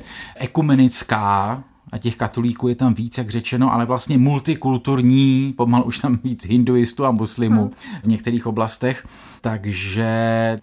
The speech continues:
Speaker 2: No, ostatně se nabízí taky slavení toho, že zvítězila monarchie a král, že jo, království bylo zachráněno. A to až dodnes.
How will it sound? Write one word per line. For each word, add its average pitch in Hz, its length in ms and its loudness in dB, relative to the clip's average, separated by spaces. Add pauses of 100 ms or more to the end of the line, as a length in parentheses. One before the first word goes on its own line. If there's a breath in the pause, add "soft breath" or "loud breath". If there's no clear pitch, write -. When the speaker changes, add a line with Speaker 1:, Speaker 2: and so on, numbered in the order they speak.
Speaker 2:
No, 294 200 0
ostatně 247 400 -2
se 254 160 0
nabízí 202 500 0
taky 220 280 -2
slavení 190 580 0
toho, 190 480 -4
že 196 240 -2
zvítězila 175 720 -2
monarchie 180 800 0
a - 80 -4
král, 180 680 0
že 156 240 -8
jo, 147 120 -2
království 175 720 -2
bylo 170 260 -2
zachráněno. 170 840 -4 (680 loud breath)
A 185 100 0
to 185 240 0
až 185 260 0
dodnes. 202 680 -4